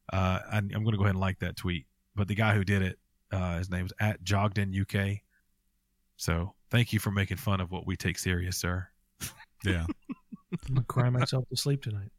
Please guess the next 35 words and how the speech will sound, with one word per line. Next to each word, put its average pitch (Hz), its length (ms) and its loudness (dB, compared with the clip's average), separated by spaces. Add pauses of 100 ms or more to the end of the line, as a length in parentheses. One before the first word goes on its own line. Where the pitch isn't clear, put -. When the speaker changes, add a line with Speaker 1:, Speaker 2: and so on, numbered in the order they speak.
(100)
Speaker 1:
Exactly. 104 1120 6
But 107 100 4
a 113 40 2
lot 139 180 6
of 135 60 4
people 127 180 8
Speaker 2:
Hold 107 140 12
on. - 20 10
Speaker 1:
like, 120 240 8
Speaker 2:
Let 113 160 10
me 123 140 12
Speaker 1:
they - 0 -
Speaker 2:
write 110 260 10
Speaker 1:
reply 110 320 6
Speaker 2:
dreams 113 520 10
on 107 120 10
a 98 80 8
piece 110 240 10
of 95 80 4
paper 95 380 12
so 92 120 6
I 85 80 8
can 87 140 6
walk 85 240 4
all 87 100 6
over 85 280 4
it. 90 200 4
<laughs> - 540 8 (1080)
Speaker 1:
Um, 123 680 4 (580)
he, 156 160 8
but 156 140 8
he 185 80 10
says, 160 180 4
no, 165 200 8
and, 151 100 4